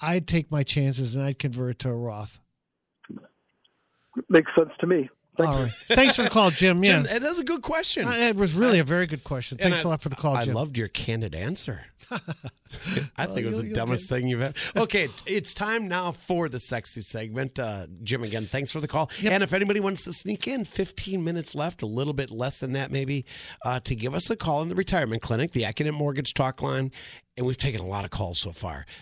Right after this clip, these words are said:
Speaker 3: but we do have time
Speaker 1: Yeah,
Speaker 3: at
Speaker 1: it's been a lot of
Speaker 3: seven.
Speaker 1: fun.
Speaker 3: And
Speaker 1: Really
Speaker 3: good
Speaker 1: great
Speaker 3: ones.
Speaker 1: calls, too. Very thoughtful calls today.
Speaker 3: The number seven nine nine eleven thirty.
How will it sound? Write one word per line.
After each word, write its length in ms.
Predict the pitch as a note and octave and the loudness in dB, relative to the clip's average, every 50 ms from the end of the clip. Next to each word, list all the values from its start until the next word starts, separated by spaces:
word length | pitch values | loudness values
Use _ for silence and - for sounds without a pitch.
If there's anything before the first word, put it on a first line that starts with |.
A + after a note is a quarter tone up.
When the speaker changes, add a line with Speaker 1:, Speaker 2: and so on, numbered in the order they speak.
| - - | -10 -4
Speaker 3:
but 160 | - A#2 A2 | -2 -2 -2
we 80 | G#2 A2+ | 0 0
do 160 | G#2+ G#2 D3+ | 2 4 4
have 140 | F3 E3 - | 4 2 2
time 240 | - D3+ B2+ C3 C3 | 2 2 4 4 2
Speaker 1:
Yeah, 60 | A#2+ | 2
Speaker 3:
at 80 | - - | 4 6
Speaker 1:
it's 20 | |
been 100 | A3 G3+ | 6 8
a 40 | G3 | 8
lot 180 | F#3 F3+ F#3 | 8 8 6
of 60 | F#3+ D#3 | 6 4
Speaker 3:
seven. 100 | C#3 C3+ | 2 2
Speaker 1:
fun. 260 | F3 D#3+ C#3 A2 G2 - - - | 2 2 2 0 -4 -10 -6 -2
Speaker 3:
And 80 | E3+ G3+ | 0 2
Speaker 1:
Really 160 | C4 C#4+ A3 | 4 4 4
Speaker 3:
good 60 | E3 | 4
Speaker 1:
great 160 | D3+ E3 F#3 | 4 4 2
Speaker 3:
ones. 120 | F#3+ - - | 2 2 2
Speaker 1:
calls, 320 | E3+ D#3+ D3 C3 - - | 4 4 4 4 2 0
too. 200 | - - E3 C3+ | 0 0 0 0
Very 200 | A#2 E3 F3+ F3+ | 2 0 0 0
thoughtful 380 | E3+ - E3+ D#3+ - - D3+ C3+ | 0 0 -2 -2 -2 -2 -6 -4
calls 340 | - - C#3 C#3 B2+ - | -2 -2 -2 -2 -2 -4
today. 280 | - C3+ A2+ G#2+ A2 G#2+ - - | -6 -8 -8 -8 -10 -10 -6 -4
Speaker 3:
The 100 | B2+ C3 | -2 0
number 240 | C#3 D#3 E3+ E3+ | 0 0 0 0
seven 380 | D3+ - - F3 E3+ D#3 F3 E3 | 0 0 0 0 0 0 0 0
nine 180 | D3+ C#3+ D3 C3+ | 0 0 0 0
nine 180 | B2+ B2 B2+ | 0 0 -2
eleven 360 | B2+ A2+ A2 A2+ G#2+ G#2+ G2+ | -2 -4 -4 -4 -4 -4 -4
thirty. 320 | - A#2 G#2+ F#2 E2+ D#2 | -4 -4 -4 -4 -6 -10